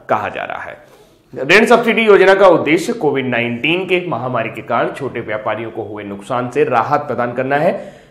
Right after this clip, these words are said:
प्रधानमंत्री मुद्रा योजना के तहत प्रदान किए जाने वाले शिशु ऋण का उद्देश्य सूक्ष्म एवं लघु उद्योगों को आर्थिक मदद करना था।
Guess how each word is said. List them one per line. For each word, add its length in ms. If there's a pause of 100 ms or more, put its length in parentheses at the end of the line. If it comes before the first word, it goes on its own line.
(140)
प्रधानमंत्री 520
मुद्रा 280
योजना 420
के 100
तहत 300
प्रदान 280
किए 200
जाने 220
वाले 180
शिशु 320
ऋण 180
का 120
उद्देश्य 340
सूक्ष्म 300
एवं 180
लघु 220
उद्योगों 400
को 100
आर्थिक 400
मदद 340
करना 260
था। 320